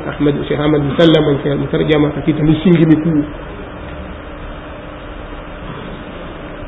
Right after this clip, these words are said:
Lakini Muhibbuddin Khatib aliliona hilo, lakini pale watu walimtazama vibaya, "Huyu nini huyu? Wahabi huyu?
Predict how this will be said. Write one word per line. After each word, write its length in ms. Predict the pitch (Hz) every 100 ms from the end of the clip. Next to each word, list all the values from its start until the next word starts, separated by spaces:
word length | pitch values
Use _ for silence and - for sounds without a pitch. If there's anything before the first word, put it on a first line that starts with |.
| - - 185
Lakini 240 | 185 254
Muhibbuddin 640 | 240 269 - 285 294 294 254
Khatib 340 | 247 294 226 220
aliliona 440 | 220 240 262 233
hilo, 320 | 185 151 - - - - - - -
lakini 340 | 175 202 285 262 269
pale 280 | 311 302 262 233 196
watu 140 | 269 254
walimtazama 520 | 226 220 220 226 226 196
vibaya, 300 | 208 185 143 - - - - - - - -
"Huyu 180 | 277 233
nini 280 | 180 220 196
huyu? 260 | 240 262 175 135 -
Wahabi 380 | 196 240 240 240
huyu? 300 | 262 240